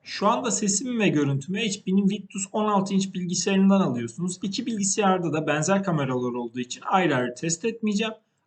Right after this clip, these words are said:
Az önceki stüdyo ortamında çekim yapıyorum.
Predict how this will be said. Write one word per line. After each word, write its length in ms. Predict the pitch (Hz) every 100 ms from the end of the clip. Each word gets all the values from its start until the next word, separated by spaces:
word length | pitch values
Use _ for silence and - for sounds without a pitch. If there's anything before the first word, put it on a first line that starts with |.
| -
Az 120 | 240
önceki 400 | 269 196 196 233
stüdyo 400 | 202 - 226 190
ortamında 480 | 160 151 156 147 139
çekim 360 | 135 120 127 120
yapıyorum. 480 | 110 131 139 226